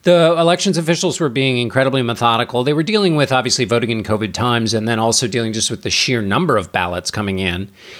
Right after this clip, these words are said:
And they were being methodical. They always told us that slowness was a good thing because it meant they were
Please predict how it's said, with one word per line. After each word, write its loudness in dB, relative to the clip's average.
And -2
they 2
were 2
being 2
methodical. 2
They 2
always 2
told 2
us 0
that -2
slowness 2
was -2
a 0
good 0
thing 0
because -4
it -4
meant -4
they 0
were -2